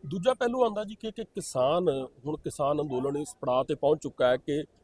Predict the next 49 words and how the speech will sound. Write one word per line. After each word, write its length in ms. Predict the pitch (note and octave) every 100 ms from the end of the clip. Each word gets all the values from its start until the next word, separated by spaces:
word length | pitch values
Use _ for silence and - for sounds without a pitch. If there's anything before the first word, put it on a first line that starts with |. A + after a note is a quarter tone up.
| _ _ C3+
ਜੁਮਾ 240 | F3 G#3
ਜੁਮਾ 280 | F#3 G3+ G#3
ਚਾਰ 280 | - D#3+ D#3+
ਪੰਜ 240 | E3+ D#3+
ਜਾਂ 160 | E3+ D#3
ਦਸ 240 | C#3+ -
ਦਿਨ 260 | C#3 D3+ C#3+
ਵੱਧ 140 | C#3
ਤੋਂ 80 | E3
ਵੱਧ 140 | D#3+ C#3
ਰਹਿ 140 | C3+
ਗਏ 80 | E3
ਹੋਣਗੇ 320 | C#3 C3 C#3+
ਕਿ 80 | F#3
ਚੋਣ 240 | E3+ C3+
ਜਾਬਤਾ 280 | C3+ C3 C#3+
ਲੱਗ 140 | C3
ਜਾਏਗਾ, 240 | A2+ A#2+ D3+
ਆਮ 160 | B2+
ਚੋਣਾਂ 260 | A#2+ B2 B2+
ਹੋਣ 180 | A2+ A2
ਜਾ 80 | G#2+
ਰਹੀਆਂ 220 | G#2+ A2+
ਨੇ। 140 | G#2+ F#2+ _ _ _ _ _ _ _ _
ਕ-, 160 | - A#3 - -
ਕਿਸਾਨ 300 | F#3 G3+ A#3 G#3+
ਅੰਦੋਲਨ 480 | F3+ F#3+ A#3+ B3 G3+
ਦੀ 220 | A3 G#3 -
ਇਸ 140 | G3+ - G3 - -
ਸਥਿਤੀ 360 | - F#3+ A3
'ਚ 100 | F3+
ਜਦੋਂ 240 | C3 E3 G3+
ਦੇਸ਼ 300 | D#3 E3+ -
'ਚ 80 | F3
ਸਰਕਾਰ 460 | E3 - B2+ C#3
ਨਹੀਂ 200 | C3+ G2+
ਹੈ, 120 | G2+ - _ _ _ _ _ C#3+
code 100 | D3+
of 80 | D3+
conduct 280 | D3+ D#3+ D#3+
ਲੱਗਾ 220 | C3+ G#2+
ਹੋਇਆ 240 | G2 G#2 -
ਹੈ, 60 | - _ _ _ -
ਉਹਦੀ 180 | G3 C4
ਕੀ 460 | - A#3+ C#4+ D4 -
ਸਿਗਨੀਫੀਕੈਂਸ 580 | G#3+ F#3+ F#3+ E3+ C3+ B2
ਰਹਿ 80 |
ਜਾਂਦੀ 360 | C3 A2 _
ਹੈ? 40 | G#2